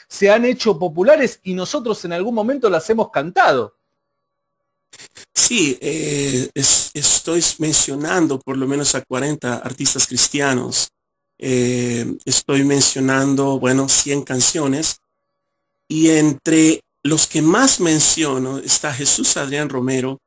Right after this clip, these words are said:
Speaker 2: eh, Marcos Witt, Dani Berríos, Danilo Montero, eh,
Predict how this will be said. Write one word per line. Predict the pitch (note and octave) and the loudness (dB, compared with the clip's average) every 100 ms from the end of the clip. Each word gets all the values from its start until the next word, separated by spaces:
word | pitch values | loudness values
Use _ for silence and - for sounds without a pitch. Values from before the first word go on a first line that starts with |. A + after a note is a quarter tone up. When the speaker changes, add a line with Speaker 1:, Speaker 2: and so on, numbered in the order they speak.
| _ _ _ _ _ _ _ - | _ _ _ _ _ _ _ -2
Speaker 2:
eh, | C3+ C3 | -2 0
Marcos | D3 F#3+ - C3+ C3 | 0 0 0 0 2
Witt, | C3+ C3+ C3+ - _ _ _ | 0 0 -2 -12 _ _ _
Dani | C3+ D#3 F3 F3+ D3+ | -4 0 4 6 6
Berríos, | B2 B2+ C3+ C3+ C3 B2 - | 2 2 2 2 2 0 0
Danilo | - C#3 D#3+ F#3+ E3 | -4 0 2 4 4
Montero, | C3 A#2+ C3+ C3+ C3+ C#3 - _ _ _ _ _ - | 2 0 -2 -2 -2 -6 -10 _ _ _ _ _ -12
eh, | C3+ C3+ C3 C3 B2+ B2+ | -4 0 2 4 4 2